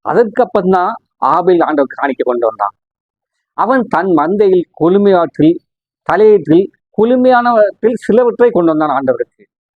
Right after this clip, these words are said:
ஆண்டவர் ஆபேலையும்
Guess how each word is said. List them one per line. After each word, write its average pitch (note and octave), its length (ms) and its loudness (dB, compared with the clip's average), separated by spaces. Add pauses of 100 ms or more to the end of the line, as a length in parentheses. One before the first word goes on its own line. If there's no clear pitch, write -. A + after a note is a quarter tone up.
(960)
ஆண்டவர் G3+ 680 2 (1400)
ஆபேலையும் G#3+ 880 2